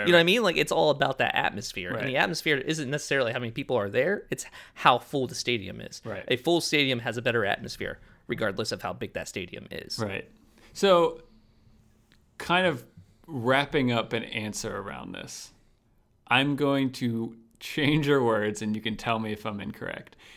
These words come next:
Speaker 1: Okay.
Speaker 2: Does, to the question, "Does the U S Open Cup matter?" You say it matters,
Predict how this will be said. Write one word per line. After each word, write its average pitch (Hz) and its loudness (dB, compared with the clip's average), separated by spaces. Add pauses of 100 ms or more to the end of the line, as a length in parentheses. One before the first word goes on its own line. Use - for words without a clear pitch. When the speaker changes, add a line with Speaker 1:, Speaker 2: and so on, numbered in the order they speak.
(260)
Speaker 1:
Okay. 110 -2 (240)
Speaker 2:
Does, 185 4 (680)
to 143 2
the 135 4
question, 185 2
"Does 139 2
the 143 2
U 127 4
S 123 0
Open 113 -2
Cup 113 -4
matter?" 107 -6 (760)
You 170 0
say 185 4
it - 0
matters, 117 0